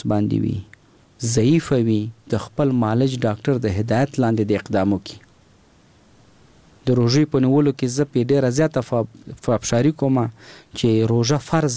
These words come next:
ده په روغو انسانانو باندې. او الله پاک هیڅ وخت دا نه خوښوي چې د روژې په نیولو سره د انسان بدن ته ضرر ورسیږي. نو په دې خاطر باندې د اوبو څښاک ډېر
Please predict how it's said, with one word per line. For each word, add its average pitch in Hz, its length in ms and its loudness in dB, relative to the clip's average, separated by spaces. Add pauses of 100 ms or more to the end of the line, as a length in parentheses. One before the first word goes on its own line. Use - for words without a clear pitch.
ده 117 80 0 (140)
په - 40 -6 (120)
روغو 113 240 0
انسانانو 95 460 -2 (100)
باندې. 78 240 -4 (1040)
او 107 60 2 (120)
الله 143 220 4 (100)
پاک 120 140 -2 (100)
هیڅ 180 140 -2 (120)
وخت 123 200 -6
دا 117 160 2
نه 117 100 2
خوښوي 113 340 0 (380)
چې 127 80 0 (180)
د 117 140 2
روژې 151 580 2
په 120 140 0
نیولو 139 380 2
سره 120 180 -2 (100)
د 110 40 -4 (160)
انسان 139 520 -2
بدن 139 380 0
ته 123 40 -4 (120)
ضرر 147 320 2
ورسیږي. 110 540 -4 (2000)
نو 123 140 0
په 127 100 2
دې 165 180 4
خاطر 160 380 0
باندې 143 280 0 (180)
د - 20 0 (140)
اوبو 131 280 2
څښاک 139 420 -4 (800)
ډېر 160 200 4